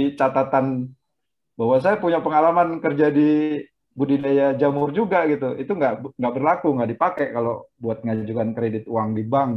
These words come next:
gitu. Jadi sampai segitunya. Nah, ini, ini catatan menarik juga, jadi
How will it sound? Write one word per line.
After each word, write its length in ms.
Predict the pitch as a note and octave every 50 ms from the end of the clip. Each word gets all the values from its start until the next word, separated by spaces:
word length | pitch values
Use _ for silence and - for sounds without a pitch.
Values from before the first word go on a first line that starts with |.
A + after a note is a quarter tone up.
| G#2+ G#2+
gitu. 140 | - G#2+ G#2+ G#2+ - _ _ _ _ _ _ _ _ _ _ _ _ - - - -
Jadi 180 | - A2+ B2+ C3+ C3
sampai 240 | B2 A2+ A2+ A#2 A2+ -
segitunya. 640 | - A2+ - - A#2+ A2 G#2+ G#2+ G#2 G2+ G2 F#2+ -
Nah, 160 | B2+ A#2+ A#2+
ini, 240 | B2+ D3+ F3 D#3+ - - - -
ini 100 | D3 D#3+ D#3
catatan 480 | - B2+ B2 C3 B2+ A#2+ B2 A#2+ A#2+ A#2+
menarik 320 | A#2+ A#2+ A#2+ A#2 A#2 A2
juga, 320 | A2 A#2 A2+ G#2+ G#2+ G#2 F#2+
jadi 240 | G2 F#2 G2 G2